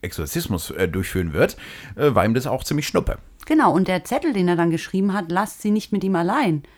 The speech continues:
Speaker 2: ne? Der wollte nicht, dass der Vater seine Schwester praktisch erlöst, indem er sie umbringt, weil dann hätte der Teufel ja keine Seele bekommen.
Speaker 1: Richtig,
Speaker 2: Ihr
Speaker 1: und
Speaker 2: versteht?
Speaker 1: das mit dem Ganzen, mit der, mit dieser komischen Geburt von diesem,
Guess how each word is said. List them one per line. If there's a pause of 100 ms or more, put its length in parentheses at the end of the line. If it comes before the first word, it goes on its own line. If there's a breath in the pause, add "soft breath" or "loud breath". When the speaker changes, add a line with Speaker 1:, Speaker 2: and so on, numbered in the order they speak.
(260 soft breath)
Speaker 2:
ne?
Der
wollte
nicht,
dass
der
Vater
seine
Schwester
praktisch
erlöst,
indem
er
sie
umbringt, (240 soft breath)
weil
dann
hätte
der
Teufel
ja
keine
Seele
bekommen. (220)
Speaker 1:
Richtig,
Speaker 2:
Ihr
Speaker 1:
und
Speaker 2:
versteht?
Speaker 1:
das
mit
dem
Ganzen,
mit
der,
mit
dieser
komischen
Geburt
von
diesem,